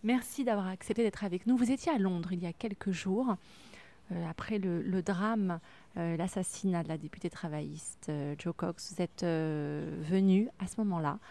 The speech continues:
euh, et il y a quelques jours, les Britanniques ont décidé de quitter l'Union européenne. Je crois savoir que ça,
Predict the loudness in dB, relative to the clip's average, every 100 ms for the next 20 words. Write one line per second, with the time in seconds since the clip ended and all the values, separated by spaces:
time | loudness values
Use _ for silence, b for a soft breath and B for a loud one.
0 | B B B B -6 -4 -4 -4 -4 -2
1 | 2 4 4 4 2 0 0 0 0 -2
2 | -2 -2 0 2 4 2 -2 b b b
3 | -4 2 4 4 2 0 -4 -6 -10 0
4 | 2 2 4 2 2 -4 2 4 4 2
5 | 0 -6 0 2 2 4 4 4 4 4
6 | 4 4 4 4 2 0 B B B B
7 | B -12 -10 -4 -2 2 2 2 -2 -2
8 | -4